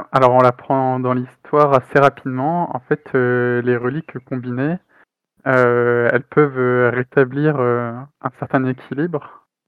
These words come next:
euh, qui permet d'avoir, euh, une paix, euh, dire relative dans le monde, euh, alors que,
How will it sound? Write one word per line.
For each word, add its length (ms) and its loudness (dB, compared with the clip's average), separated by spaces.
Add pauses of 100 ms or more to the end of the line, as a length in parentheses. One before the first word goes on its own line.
(200)
euh, 600 -8 (160)
qui 100 -20
permet 320 -2
d'avoir, 320 -2
euh, 180 -8 (460)
une 100 -14 (180)
paix, 100 -4
euh, 580 -2 (800)
dire 180 2
relative 460 0
dans 120 -4
le 120 -4
monde, 400 -8 (260)
euh, 500 -4
alors 440 0
que, 160 -10